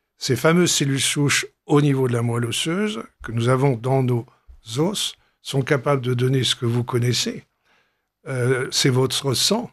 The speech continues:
avec les plaquettes, les globules rouges et les globules blancs, dont là encore une capacité de différenciation.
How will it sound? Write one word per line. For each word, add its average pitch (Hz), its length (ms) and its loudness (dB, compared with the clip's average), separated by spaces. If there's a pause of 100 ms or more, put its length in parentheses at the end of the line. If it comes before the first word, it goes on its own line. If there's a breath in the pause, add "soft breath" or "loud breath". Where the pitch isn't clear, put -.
(140)
avec 120 280 -4
les 135 100 0
plaquettes, 127 560 -2
les 131 120 -4
globules 123 340 2
rouges 147 380 2
et 143 80 -4
les 135 100 0
globules 127 280 0
blancs, 113 260 -4 (320)
dont 135 180 0
là 139 120 4
encore 143 600 -2 (500 soft breath)
une 131 140 0
capacité 135 640 -2
de 143 60 -6
différenciation. 123 800 -10